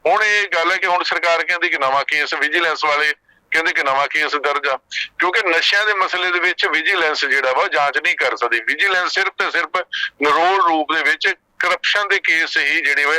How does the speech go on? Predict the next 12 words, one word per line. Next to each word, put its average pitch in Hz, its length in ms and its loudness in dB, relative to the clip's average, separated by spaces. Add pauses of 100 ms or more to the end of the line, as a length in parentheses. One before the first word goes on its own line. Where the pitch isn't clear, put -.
(440)
ਜਾਂਚ 147 300 2
ਕਰ 139 200 0
ਸਕਦੀ, 175 280 0
ਲੇਕਿਨ 170 240 0
ਆਮ 147 200 2
ਆਦਮੀ 147 180 0
ਪਾਰਟੀ 147 540 0
ਜਿਹੜੇ 143 240 2
ਨਸ਼ਿਆਂ 147 380 0
ਨੂੰ 185 120 2
ਲੈ 139 160 2
ਕੇ 135 240 -2